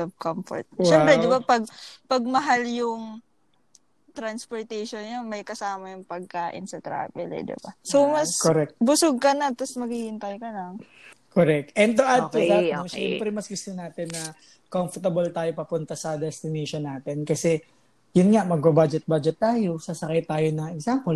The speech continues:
Speaker 2: van, sobrang crowded, ilang oras yung travel mo, di ba? Pagdating mo
Speaker 1: Mm.
Speaker 2: dun, ang sakit lang ng likod mo, paano ka makakapag-activities, di ba?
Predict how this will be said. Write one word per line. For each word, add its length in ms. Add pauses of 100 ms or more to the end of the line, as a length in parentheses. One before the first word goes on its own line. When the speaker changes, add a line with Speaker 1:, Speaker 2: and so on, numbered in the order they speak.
Speaker 2:
van, 400
sobrang 400
crowded, 480
ilang 240
oras 340
yung 140
travel 400
mo, 80
di 160
ba? 160 (320)
Pagdating 400
mo 160
Speaker 1:
Mm. 20
Speaker 2:
dun, 140
ang 80
sakit 260
lang 140
ng 160
likod 320
mo, 80
paano 320
ka 80
makakapag-activities, 1300
di 160
ba? 160